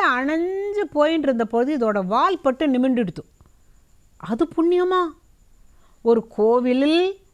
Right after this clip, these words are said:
அணைந்து கொண்டிருக்கும் விளக்கை தூண்டிவிட்டால் மகா புண்ணியம்.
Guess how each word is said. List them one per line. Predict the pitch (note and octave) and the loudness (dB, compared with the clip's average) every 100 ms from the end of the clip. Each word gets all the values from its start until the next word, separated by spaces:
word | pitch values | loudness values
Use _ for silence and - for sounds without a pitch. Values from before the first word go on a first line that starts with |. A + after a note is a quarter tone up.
| _ _ | _ _
அணைந்து | - F3 C4 F4+ G4+ F#4+ | -6 -4 -2 -2 -2 0
கொண்டிருக்கும் | E4+ D4+ C#4+ C4 C4 B3+ A3+ | 0 0 0 -2 -2 -2 0
விளக்கை | F3+ F#3+ A3 - - A#3+ F#4 G4+ _ _ _ | 0 0 -2 -2 -2 0 0 -4 _ _ _
தூண்டிவிட்டால் | C4 E4+ B4 A#4+ C#4 B3+ - C#4+ | 0 2 2 0 0 0 0 0
மகா | F4 G#3 A3+ A3+ | 0 -2 0 -2
புண்ணியம். | G#3+ F#3 F3+ | -4 -6 -6